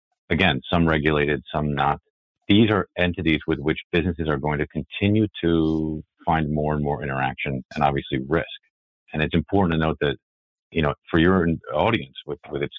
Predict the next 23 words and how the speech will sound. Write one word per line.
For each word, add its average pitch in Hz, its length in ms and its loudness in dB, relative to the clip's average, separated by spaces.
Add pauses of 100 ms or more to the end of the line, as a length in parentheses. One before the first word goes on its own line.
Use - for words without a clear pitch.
(200)
uh, 71 40 -6 (200)
significant 78 500 0
number 73 260 0
of 71 60 -4 (140)
corporate 76 300 -2 (480)
anti-bribery 73 480 -2
and 65 80 -8
corruption 76 300 -4
and 67 80 -8
compliance 73 440 -2
professionals, 69 580 -2 (1000)
the 87 260 4
areas 110 380 4
of 90 140 -2
anti-bribery 82 600 -2
and - 80 -14
corruption - 340 -6 (480)
and 73 480 2 (440)
sanctions 76 480 0 (540)
are 73 400 4 (500)
a 78 100 4
universal 80 640 2
risk 73 240 -4